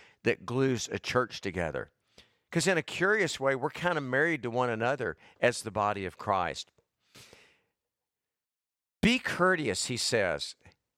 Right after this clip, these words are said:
"Have an humble mind, expressing gratitude." You know, courtesy, I, I've told y'all that my dad raised me, and he would say, "Every human contact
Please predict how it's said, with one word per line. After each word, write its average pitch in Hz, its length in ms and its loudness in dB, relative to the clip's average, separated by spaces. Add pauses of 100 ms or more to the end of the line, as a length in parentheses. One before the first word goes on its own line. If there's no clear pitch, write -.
(140)
"Have 202 300 0
an 180 120 0 (100)
humble 151 320 0
mind, 85 500 -4 (320)
expressing 131 680 0
gratitude." 98 680 -2
You 180 100 0
know, 180 260 0 (500)
courtesy, 240 640 2
I, 127 120 0 (160)
I've 156 260 -2
told 175 300 0
y'all 123 280 2
that 113 160 -2
my 127 180 2
dad 127 380 0
raised 120 300 0
me, 113 140 -2
and 110 80 -2
he 110 60 0
would 101 100 -6
say, 107 280 2
"Every 160 380 2
human 180 400 -2
contact 101 760 -2